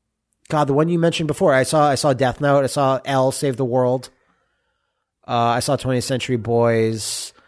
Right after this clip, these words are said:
Uh, shit, there's more. I saw Dragon Ball Evolution. Have you seen that one? It's pretty good. Uh, hmm. No, I think that's about it. I see, I've seen Fist of the North Star.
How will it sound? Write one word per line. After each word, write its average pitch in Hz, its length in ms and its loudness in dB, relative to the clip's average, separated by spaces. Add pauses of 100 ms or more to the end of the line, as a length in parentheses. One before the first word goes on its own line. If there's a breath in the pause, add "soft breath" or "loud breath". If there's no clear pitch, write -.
(600 soft breath)
Uh, 110 680 2
shit, - 280 -6
there's - 200 -6
more. 113 180 -2
I 117 40 2
saw 131 180 0
Dragon 127 360 2
Ball 127 180 6
Evolution. 123 560 0
Have 127 100 0
you 113 40 -4
seen 139 180 -4
that 139 140 0
one? 139 100 -2
It's 127 80 -8
pretty 113 240 -10
good. 139 440 2 (600 loud breath)
Uh, 110 1120 0 (160)
hmm. 101 460 -6 (1800)
No, 123 100 -4
I 120 80 0
think 117 180 -8
that's 110 140 -6
about 117 240 0
it. 113 360 -4
I - 100 -2
see, 123 240 -2
I've - 100 -6
seen 113 180 -4
Fist - 240 -6
of 123 80 -8
the 117 40 -6
North 117 140 -4
Star. - 420 -8